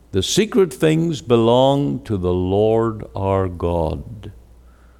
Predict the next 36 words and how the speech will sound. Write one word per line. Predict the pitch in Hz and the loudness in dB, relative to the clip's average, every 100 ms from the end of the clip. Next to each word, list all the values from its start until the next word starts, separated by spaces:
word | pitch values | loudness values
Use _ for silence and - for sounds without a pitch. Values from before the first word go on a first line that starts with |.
| _ _ - | _ _ -2
but | 98 | 0
the | 101 | 2
things | - 143 190 139 | 2 2 2 0
that | 127 | 2
are | 120 | 4
revealed | 110 98 95 175 214 110 85 | 4 4 4 2 2 0 0
belong | 98 104 107 | 0 0 0
unto | 92 87 87 | -2 -4 -6
us." | - - - - - - - - - - - - | -8 -12 -18 -20 -20 -20 -20 -20 -20 -20 -14 -2
And | 123 | 2
so | 165 | 4
what's | 151 240 - - | 4 4 0 2
in | 262 330 294 | 4 6 6
this | 214 254 131 | 6 4 2
book | 117 151 - - - - - | 2 4 4 0 -18 -14 -4
is | 135 - | -4 0
for | 165 156 | 4 6
our | 135 135 | 6 6
learning | 185 208 139 87 - - _ _ _ _ _ - | 4 2 0 -4 -12 -20 _ _ _ _ _ 0
and | 143 131 | 0 4
for | 175 165 | 6 6
our | 151 143 | 6 4
guidance, | 151 190 214 175 101 - - - _ _ - | 4 6 6 4 0 -10 -20 -20 _ _ -4
and | 139 143 | 0 4
every | 226 240 240 220 | 4 4 2 2
word | 151 170 247 277 | 4 6 6 4
of | 247 | 4
it | 196 107 - - - _ _ _ | 2 2 -4 -20 -20 _ _ _
is | 127 139 143 127 117 101 - | 4 6 6 2 -2 -8 -12
to | - 123 | -4 0
be | 113 123 120 - | 2 2 2 0
a | 104 | 2
lamp | 107 139 120 - | 2 2 -2 -6
to | 110 | -2
our | 104 | -2
feet | - 120 110 | 0 0 0